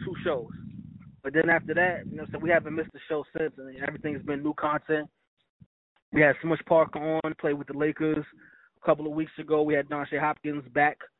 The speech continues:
a couple of weeks ago. We got a couple of cats that's getting ready to, uh, to come up as, as well. So we got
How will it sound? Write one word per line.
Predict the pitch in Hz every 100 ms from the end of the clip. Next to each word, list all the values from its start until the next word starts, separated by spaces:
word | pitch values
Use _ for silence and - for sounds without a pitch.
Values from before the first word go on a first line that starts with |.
| _
a | _ _ -
couple | 147 143
of | 139
weeks | 151 -
ago. | 151 151 147 147
We | 170
got | 147
a |
couple | - 202 190
of | 165
cats | 175 165
that's | 156 143
getting | 160
ready | 156 147
to, | 143
uh, | 135 139 127
to | 131
come | - 147 147
up | 139 - 131
as, | - - -
as | 131 -
well. | 143 147 139
So | 156
we | 147
got | 151